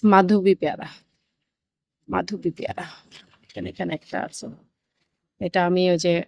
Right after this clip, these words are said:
আমার যে মালির যে বাগানটা আছে, গাছের ফেরিওয়ালা,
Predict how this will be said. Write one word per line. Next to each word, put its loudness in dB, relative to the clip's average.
আমার -2
যে 0
মালির 0
যে 2
বাগানটা 0
আছে, -6
গাছের -4
ফেরিওয়ালা, -2